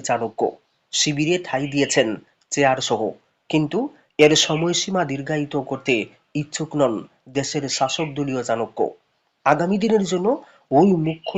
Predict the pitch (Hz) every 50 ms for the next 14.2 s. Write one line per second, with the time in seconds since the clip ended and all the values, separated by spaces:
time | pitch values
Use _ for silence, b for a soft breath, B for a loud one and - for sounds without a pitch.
0 | 180 - - - 156 151 147 143 143 151 139 127 110 - - _ _ _ _ _
1 | - 135 139 143 143 143 165 156 180 165 160 139 147 143 139 - 156 151 147 139
2 | 131 135 123 - - - 139 120 98 - - _ _ _ - 123 131 127 - -
3 | 139 127 123 123 107 - - _ _ _ _ - 139 139 135 135 127 123 123 131
4 | 139 139 139 147 139 - 131 - 127 120 117 113 - - 120 92 - - _ _
5 | _ _ _ _ _ _ - 151 151 143 131 117 143 147 - 190 180 170 147 151
6 | 151 - 156 151 147 139 - - - 139 139 143 143 - - 131 131 123 127 123
7 | 117 117 120 117 - - 110 85 69 - _ _ _ _ _ _ _ - 131 135
8 | 143 147 147 143 160 151 151 143 - - 131 135 139 - 165 156 - - - 135
9 | 127 - 131 - - 165 139 143 135 117 104 - b b b b - 139 139 139
10 | 139 - 135 123 139 143 143 - - 147 120 110 95 - - _ _ _ _ 160
11 | 139 131 143 135 139 160 160 160 147 147 - - 135 131 135 - 147 139 131 135
12 | 127 123 120 117 - 139 117 98 80 67 - _ _ _ _ _ _ _ 123 135
13 | 131 - - 165 156 151 160 156 143 151 151 147 - 131 131 131 127 - 143 139
14 | 139 135 - 139